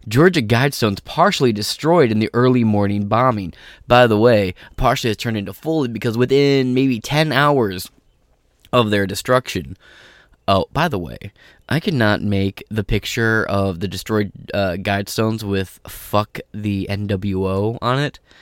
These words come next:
as my profile picture on Twitter. It's not letting me. I, I've changed my profile picture with a couple other things, went back to the spaceman thing. Uh, but it won't let me make that my profile picture. Fascinating. But yeah, they've been com-,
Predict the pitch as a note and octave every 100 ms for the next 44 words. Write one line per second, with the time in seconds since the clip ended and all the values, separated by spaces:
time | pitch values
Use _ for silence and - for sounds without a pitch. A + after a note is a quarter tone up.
0 | - _ _ _ A#2 A#2 A2 C#3 D3 G#2+
1 | G#2+ - G#2 A#2 A2+ F#2+ - _ _ -
2 | G2+ - G#2 G2+ G#2 G2+ F#2+ F#2 - -
3 | G#2 F#2+ - A2+ A2 A2 A2 G2 G#2+ A2
4 | G#2+ - G#2 A#2 C3 D3+ D#3+ D#3 D#3 C3+
5 | G2 G#2 G#2 G#2 - A2+ - B2+ B2+ B2+
6 | C3+ C3 C3+ C3 C3 _ _ _ - -
7 | - _ _ G#2 G2 G2 C#2 G1+ - -
8 | A#2 A2+ B2 C#3+ D3 D3 - B2+ A#2+ G2
9 | G2+ F#2+ F#2 F2+ F#2 - F2+ F2 _ _
10 | _ _ _ _ _ _ _ _ _ _
11 | _ _ A2 G2+ F2+ - G2 F#2 F#2 F#2+
12 | F#2+ F#2 - - - - - _ _ _
13 | _ _ _ _ - C3+ - F#3+ G2 G2
14 | G#2 G#2+